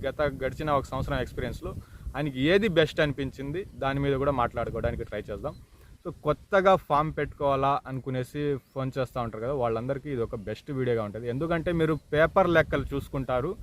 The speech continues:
ఇక్కడ ప్రాక్టికల్గా మీకు కనిపిస్తుంది. మీ మైండ్లో ఏదైతే ఆలోచన ఉందో, ఈ రకంగా ఒక, నాకు తెలిసినంత వరకు వందకు తొంభై మంది ఈ రకంగా ఆలోచిస్తున్నారు.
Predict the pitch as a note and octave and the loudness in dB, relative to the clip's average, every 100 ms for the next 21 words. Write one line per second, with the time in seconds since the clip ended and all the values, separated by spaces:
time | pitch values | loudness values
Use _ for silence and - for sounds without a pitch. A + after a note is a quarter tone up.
0 | - - - - D3+ - C#3 D3 G3 F#3+ | -14 -18 -14 -2 -2 4 4 4 2 2
1 | F#3 F3+ D3+ - C3 C#3 - B2+ C3 D3 | 4 4 2 0 -2 -4 -6 -4 -2 0
2 | C#3+ D#3 F3+ F3 D#3 D3+ D3 D3 C3 D3 | 2 2 4 6 6 4 4 4 4 2
3 | D#3 B2+ A#2 B2+ D#3+ F#3 - - - - | 0 0 0 2 0 -2 -8 -10 -10 -2
4 | E3 E3+ F3 G3+ G#3 F#3+ F3+ F3+ E3+ D3+ | 4 6 6 8 8 8 8 6 6 4
5 | C3 C3+ D3+ F#3 F3+ G3 F3+ F#3 F3+ G3 | 2 0 0 0 0 0 2 2 2 2
6 | D3+ C#3+ E3+ F3 F3 D#3 D#3 D#3+ E3 E3+ | 2 2 2 2 0 2 2 2 2 4
7 | D#3 D3+ E3 D#3 C#3 C#3 C3+ - B2 G#2 | 4 2 4 6 6 4 -2 -2 -4 -4
8 | F#2+ | -6